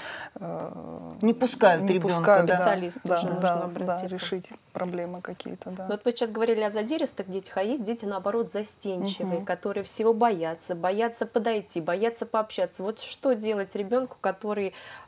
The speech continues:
Speaker 3: робкий,
Speaker 2: Ну, если
Speaker 3: скромный?
Speaker 2: у нас и классный руководитель же есть, да, в школе, прежде всего.
Speaker 1: Ну, вы знаете, вообще, э, в три-четыре года это нормально,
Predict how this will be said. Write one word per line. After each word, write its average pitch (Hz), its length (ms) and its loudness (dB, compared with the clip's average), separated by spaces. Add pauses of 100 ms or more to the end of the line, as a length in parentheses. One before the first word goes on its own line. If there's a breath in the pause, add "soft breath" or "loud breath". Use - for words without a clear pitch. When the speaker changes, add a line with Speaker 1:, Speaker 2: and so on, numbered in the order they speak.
(440)
Speaker 3:
робкий, 185 500 2 (460)
Speaker 2:
Ну, 233 100 0
если 240 160 4
Speaker 3:
скромный? 254 320 12
Speaker 2:
у 240 60 8
нас 226 240 8
и 233 40 4
классный 226 400 6
руководитель 214 600 6
же 185 160 4
есть, 165 220 2
да, 185 140 6
в - 60 -12
школе, 143 380 2 (360 soft breath)
прежде 190 340 6
всего. 156 420 0 (420 soft breath)
Speaker 1:
Ну, 240 280 8
вы 214 120 4
знаете, 226 600 6
вообще, 196 680 6
э, 180 880 2
в - 80 -14
три-четыре 202 540 4
года 233 380 4
это 190 200 0
нормально, 185 680 4